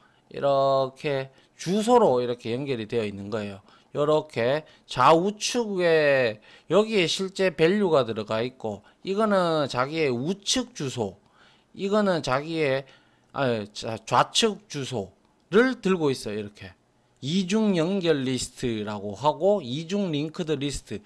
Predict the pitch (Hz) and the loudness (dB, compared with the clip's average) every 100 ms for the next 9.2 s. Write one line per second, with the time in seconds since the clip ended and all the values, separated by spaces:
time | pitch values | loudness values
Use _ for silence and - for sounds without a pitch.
0 | - - - 202 185 214 220 233 214 165 | -18 -10 4 4 6 4 4 2 0 -2
1 | 160 190 156 147 143 - - 101 90 _ | -2 -4 -2 -2 -4 -6 -10 -12 -12 _
2 | _ _ _ _ 139 151 120 - - _ | _ _ _ _ -2 0 0 -4 -18 _
3 | _ - - 254 269 277 254 208 - 185 | _ -10 -4 -2 0 0 0 -2 -2 0
4 | 147 135 160 170 160 123 113 - - - | 2 0 -2 -6 -2 -2 -2 -6 -20 -20
5 | _ - 170 196 208 117 - _ _ - | _ -6 0 6 6 4 -6 _ _ -2
6 | 202 269 269 190 131 143 226 247 185 156 | 2 2 2 -2 0 2 2 2 0 -2
7 | - 127 131 120 101 _ _ _ 175 214 | -10 -4 -2 0 -4 _ _ _ -8 -6
8 | 214 170 127 110 110 110 143 220 208 113 | -2 -2 -4 -8 -8 -4 -4 -2 -2 -4
9 | 107 | -8